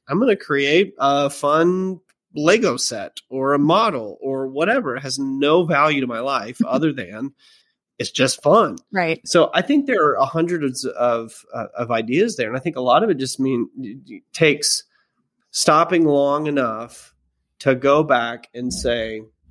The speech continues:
Speaker 1: "How do I get in touch with my childhood self?
Speaker 2: Mm-hmm.
Speaker 1: What are the things I like to do as a child, and how can I do those again?"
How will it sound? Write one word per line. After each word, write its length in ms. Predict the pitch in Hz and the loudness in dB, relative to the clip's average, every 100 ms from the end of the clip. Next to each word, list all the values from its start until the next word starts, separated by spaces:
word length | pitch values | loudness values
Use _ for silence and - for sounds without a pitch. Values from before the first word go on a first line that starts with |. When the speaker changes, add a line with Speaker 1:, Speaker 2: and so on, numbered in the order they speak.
| _ | _
Speaker 1:
"How 260 | - 135 | 0 2
do 140 | 143 147 | 4 2
I 80 | 147 | 0
get 180 | 131 | -2
in 120 | 127 123 | -2 -4
touch 340 | 117 113 - | -4 -4 -8
with 120 | 110 | -12
my 120 | 110 104 | -10 -10
childhood 560 | - 104 104 - 107 | -6 -6 -6 -10 -8
self? 360 | - - - - | -8 -10 -16 -8
Speaker 2:
Mm-hmm. 300 | 208 175 151 - _ _ - | -8 -6 -10 -12 _ _ 2
Speaker 1:
What 160 | 151 | 4
are 60 | 196 | 4
the 120 | 202 - | 2 -2
things 200 | 202 190 | -2 0
I 80 | |
like 200 | 185 190 | -2 -4
to 80 | 185 | -6
do 100 | 175 | -6
as 120 | 190 160 | -4 -4
a 60 | |
child, 420 | 156 190 185 - | -4 -6 -6 -10
and 120 | - 139 | -10 -6
how 140 | 139 | -6
can 160 | 147 147 | -6 -8
I 60 | |
do 140 | 143 151 | -8 -8
those 220 | 165 175 | -8 -8
again?" 320 | 117 80 - | -10 -12 -16